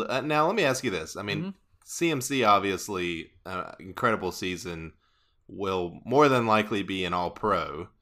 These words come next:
Speaker 2: Mm-hmm.
Speaker 1: even though technically he wasn't the leading receiver, or I'm sorry, leading running back vote receiver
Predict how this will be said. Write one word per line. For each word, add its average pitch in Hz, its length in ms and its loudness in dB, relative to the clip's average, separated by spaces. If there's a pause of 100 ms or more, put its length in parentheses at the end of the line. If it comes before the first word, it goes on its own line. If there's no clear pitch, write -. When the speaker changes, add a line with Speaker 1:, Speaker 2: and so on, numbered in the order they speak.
(220)
Speaker 2:
Mm-hmm. 131 280 -10
Speaker 1:
even 110 180 0
though 107 160 2
technically 107 760 -6
he 104 120 -2
wasn't 92 360 -2
the 95 60 -6
leading 87 600 -4 (340)
receiver, 92 840 -2
or 104 80 0
I'm 98 240 4
sorry, 85 240 0
leading 98 320 -2
running 98 320 -2
back 87 280 -4
vote 98 200 -4
receiver 80 640 -10